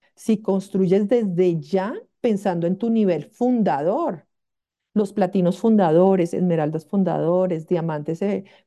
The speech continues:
fundadores y superior, todos los niveles fundadores, según la estadística, nos muestra que pueden ganar el doble que un nivel que no lo hace fundador.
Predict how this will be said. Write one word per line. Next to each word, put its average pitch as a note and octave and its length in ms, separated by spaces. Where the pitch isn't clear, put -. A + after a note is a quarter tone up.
fundadores D#3+ 600
y G#3+ 40
superior, G#3 640
todos A3 300
los C4+ 160
niveles E3+ 460
fundadores, G#3+ 760
según F3+ 440
la F3+ 60
estadística, G3 840
nos F#3 180
muestra E3+ 360
que A3 400
pueden E3 220
ganar F#3+ 400
el G3+ 220
doble A#3+ 360
que F#3 160
un E3+ 220
nivel G#3 480
que G#3+ 380
no F3+ 180
lo E3+ 160
hace E3+ 220
fundador. E3 680